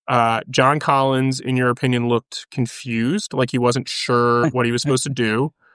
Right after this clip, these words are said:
Speaker 1: Uh, you
Speaker 2: Yeah.
Speaker 1: said Chris Paul looked like he did know what he was supposed to do, but he's too old to do it, which I think is
Speaker 2: Yeah.
Speaker 1: totally
Speaker 2: We need,
Speaker 1: believable.
Speaker 2: we need to do, like, a Poor Things, like, put the br-, his brain in John Collins' body, maybe.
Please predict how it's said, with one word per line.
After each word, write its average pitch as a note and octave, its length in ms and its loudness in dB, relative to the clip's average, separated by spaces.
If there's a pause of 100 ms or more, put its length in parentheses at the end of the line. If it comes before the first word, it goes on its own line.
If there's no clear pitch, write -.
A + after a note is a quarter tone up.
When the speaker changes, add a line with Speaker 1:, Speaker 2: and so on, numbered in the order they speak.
(280)
Speaker 1:
Uh, B2 220 0
you F2+ 80 4
Speaker 2:
Yeah. - 60 2
Speaker 1:
said C#3 160 4
Chris D#3 220 2
Paul C#3+ 380 2
looked C3 200 0
like A#2+ 140 2
he B2+ 140 -2
did E3+ 320 0
know D3+ 140 4
what B2+ 120 4
he B2 60 -4
was A#2+ 100 -4
supposed B2 220 -4
to A#2 40 -10
do, A#2+ 180 -2
but A2+ 120 -4
he's A2+ 180 -8
too - 280 -6
old B2 340 -4
to - 120 -12
do A#2 380 -4
it, C3 200 -4 (100)
which C#3+ 280 -2
I B2 80 0
think B2 160 0
is A#2+ 100 2
Speaker 2:
Yeah. F2+ 420 2 (180)
Speaker 1:
totally C#3+ 380 4
Speaker 2:
We C3+ 120 0
need, D#3 160 2
Speaker 1:
believable. B2 220 -8 (400)
Speaker 2:
we C#3+ 120 4
need D3+ 140 6
to C3 80 2
do, B2 100 4
like, A2 160 4
a G2 60 2
Poor A2 340 2
Things, G2 420 -2
like, F2+ 180 -8
put E2+ 280 -2 (100)
the A2 100 0
br-, G2 240 -2
his G#2+ 200 4
brain F#2+ 420 0
in F2+ 160 -4
John F#2 260 -6
Collins' E2+ 320 -8
body, D#2+ 360 -8
maybe. D#2+ 260 -10